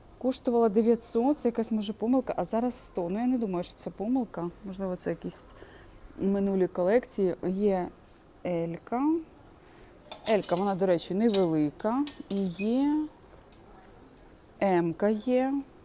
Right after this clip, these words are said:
Дивіться, прекрасно. Ось така, будь ласка, туніка. За дев'яносто дев'ять гривень.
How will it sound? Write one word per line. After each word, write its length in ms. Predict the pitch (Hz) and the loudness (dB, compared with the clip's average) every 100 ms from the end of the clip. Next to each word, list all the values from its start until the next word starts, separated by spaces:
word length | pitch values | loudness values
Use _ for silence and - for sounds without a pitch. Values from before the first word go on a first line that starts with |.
| - | -8
Дивіться, 420 | 190 196 175 - | -2 -2 -2 -6
прекрасно. 880 | 170 233 - 381 427 - - 277 359 - - - - - - - - - - - - - | -6 -6 -2 -4 -6 -12 -10 -8 -8 -10 -20 -20 -20 -20 -20 -20 -20 -20 -20 -20 -16 -10
Ось 140 | 269 | -8
така, 280 | - 262 262 | -8 -6 -4
будь 180 | 220 226 | -2 0
ласка, 340 | 254 262 - | -2 -2 -8
туніка. 640 | 214 220 214 214 202 214 208 - - - - - - | -6 -2 -2 -4 -6 -10 -10 -16 -20 -20 -20 -20 -12
За 400 | 190 190 254 294 302 - | -6 0 2 2 0 -4
дев'яносто 480 | 196 202 240 - 196 | -2 -2 -2 -2 0
дев'ять 220 | 196 180 | 0 0
гривень. 280 | 175 170 | -2 -4